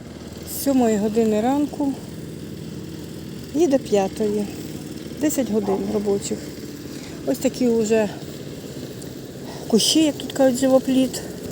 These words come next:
Вже повідбивали отут все. Це чоловік буде, мабуть, на тій неділі все стригти. Так кругом гарно. Дуже тепло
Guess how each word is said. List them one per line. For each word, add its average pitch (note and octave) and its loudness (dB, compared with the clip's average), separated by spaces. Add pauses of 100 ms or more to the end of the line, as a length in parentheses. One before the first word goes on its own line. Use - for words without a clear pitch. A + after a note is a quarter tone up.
(540)
Вже B3 6
повідбивали A#3+ 8
отут A#3 2
все. A#3+ 6 (100)
Це C4+ 2
чоловік A#3 8 (440)
буде, A#3+ 8
мабуть, A3 8
на G#3+ 8
тій A#3+ 4
неділі A3+ 8 (500)
все - 10
стригти. G3 4 (1700)
Так C4+ 2
кругом A3+ 6
гарно. C#4+ 8 (3000)
Дуже C4 8
тепло A3 6